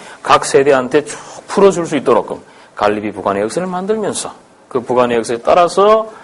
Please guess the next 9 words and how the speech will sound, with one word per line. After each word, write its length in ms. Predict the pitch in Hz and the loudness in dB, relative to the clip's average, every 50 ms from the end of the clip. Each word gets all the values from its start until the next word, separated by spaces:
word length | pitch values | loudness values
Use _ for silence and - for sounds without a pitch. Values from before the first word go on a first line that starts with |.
| - - _ | -20 -20 _
그러면, 400 | - 123 127 131 143 160 180 175 175 - - - _ _ _ _ _ _ | -4 -4 -2 -2 -2 -2 -4 -6 -12 -18 -20 -20 _ _ _ _ _ _
아, 260 | - 131 135 127 127 117 | -4 -2 -2 -2 -2 -4
이번에 460 | 113 123 135 143 147 143 143 - - | -4 -2 -2 -2 0 0 -2 -2 -4
뭐 460 | - 135 135 135 135 156 180 196 - - - - - _ _ | -2 0 2 2 2 2 0 -4 -8 -14 -20 -20 -20 _ _
백일 320 | - 139 135 143 139 131 131 | 2 2 2 2 -2 -2 0
동, 240 | 147 139 143 135 123 | 0 0 0 0 2
백일 260 | 139 131 127 135 139 | 2 2 2 2 2
원 180 | 135 135 135 | 0 0 0
얼마, 460 | - 107 123 127 127 135 135 135 139 | -2 -2 -2 -2 0 0 2 2 0